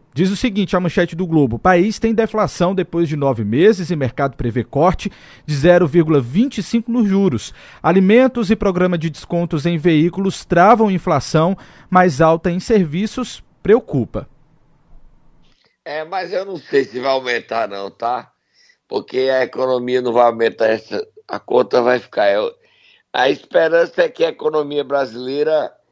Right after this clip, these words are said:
Speaker 2: baixe a taxa de juros e que a gente tenha,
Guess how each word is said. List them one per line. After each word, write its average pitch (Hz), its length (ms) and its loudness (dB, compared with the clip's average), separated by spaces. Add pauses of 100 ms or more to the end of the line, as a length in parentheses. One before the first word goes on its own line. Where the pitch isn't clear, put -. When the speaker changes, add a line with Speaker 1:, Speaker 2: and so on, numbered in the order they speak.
(500)
Speaker 2:
baixe 139 500 -2
a 139 120 -2
taxa 131 420 -4
de 101 80 -14
juros 117 460 -6
e - 20 -14
que - 140 0
a 151 80 2
gente 139 400 -2
tenha, 147 500 2